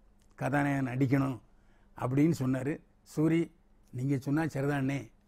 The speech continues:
அப்படின்னு சொல்லிவிட்டார். தொடக்கத்துல கவிஞர் நா முத்துக்குமார் எழுதிய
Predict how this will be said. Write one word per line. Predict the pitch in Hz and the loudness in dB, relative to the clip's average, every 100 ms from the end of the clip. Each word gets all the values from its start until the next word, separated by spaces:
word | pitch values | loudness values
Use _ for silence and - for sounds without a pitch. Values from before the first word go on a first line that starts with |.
| - | 2
அப்படின்னு | 139 151 151 151 | 4 6 4 2
சொல்லிவிட்டார். | 131 123 120 113 - _ _ _ _ _ _ _ _ _ _ _ | -2 -4 -4 -4 -6 _ _ _ _ _ _ _ _ _ _ _
தொடக்கத்துல | 185 240 214 190 190 196 202 - _ _ _ _ _ _ _ _ | 10 12 12 10 10 8 6 -2 _ _ _ _ _ _ _ _
கவிஞர் | 170 208 202 190 135 - _ _ _ _ | 4 6 8 8 6 -2 _ _ _ _
நா | - 160 220 | 6 10 12
முத்துக்குமார் | 185 160 214 156 190 170 | 10 6 2 4 6 6
எழுதிய | 160 151 156 147 120 | 6 4 4 4 0